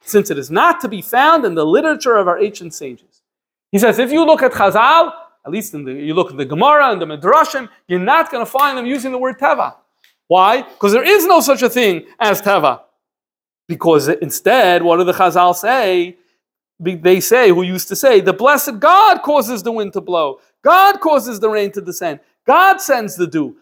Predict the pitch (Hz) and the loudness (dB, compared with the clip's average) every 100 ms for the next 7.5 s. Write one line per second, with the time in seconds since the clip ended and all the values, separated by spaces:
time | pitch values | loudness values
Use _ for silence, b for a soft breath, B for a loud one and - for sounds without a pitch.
0 | b _ 120 117 135 269 240 254 240 247 | b _ -14 -6 -2 -2 -4 -4 -2 -2
1 | 240 - 165 147 139 B B 120 123 120 | -2 0 2 2 2 B B -6 -6 -2
2 | 180 226 240 226 170 180 208 190 196 226 | 2 4 4 4 2 4 4 2 0 0
3 | 208 196 156 170 190 - 143 139 170 180 | 2 2 0 -2 -2 -4 -8 0 2 2
4 | 165 156 143 - 139 127 - 131 110 110 | -2 -8 -12 -6 -4 -4 -6 -18 -18 -16
5 | 123 104 - - _ _ _ 160 156 151 | -18 -16 -20 -20 _ _ _ -6 -4 -2
6 | 131 131 117 _ _ _ 165 156 151 208 | -4 -6 -18 _ _ _ 2 2 2 -4
7 | 202 185 180 175 _ | -2 0 0 -2 _